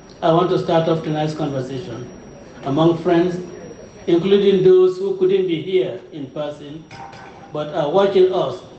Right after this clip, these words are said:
and joining us in spirit with the very important issues of unity among our ranks in all aspects as we prepare for the twenty twenty-six elections, which is fast approaching. I want everyone to be cognizant of the fact that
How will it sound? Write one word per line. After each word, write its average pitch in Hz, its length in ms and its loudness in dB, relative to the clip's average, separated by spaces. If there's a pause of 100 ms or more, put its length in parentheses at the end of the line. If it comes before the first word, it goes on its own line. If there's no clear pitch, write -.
(160)
and 147 200 -6
joining 190 380 2
us 180 220 -2
in 156 120 -2
spirit - 560 -2 (380)
with 151 160 -6
the 151 100 -6
very 196 320 0
important 170 460 -2
issues 160 300 -8
of 120 140 -12
unity 185 500 0
among 170 340 -6
our 143 260 -8
ranks 165 340 -6 (420)
in 156 140 -8
all 196 340 -2
aspects - 460 -10 (400)
as 147 220 -10
we 180 200 -2
prepare 160 540 -4 (360)
for 147 100 -6
the 143 100 -6
twenty 156 340 -4
twenty-six 135 480 -12
elections, 135 540 -10 (280)
which 156 180 -6
is - 140 -10
fast 135 240 -8
approaching. - 540 -10 (1400)
I 151 120 -2
want 170 240 0
everyone 139 600 -2
to - 60 -8
be 131 100 -4
cognizant 160 560 -4
of 127 120 -8
the 127 100 -8
fact 123 320 -10
that 127 200 -8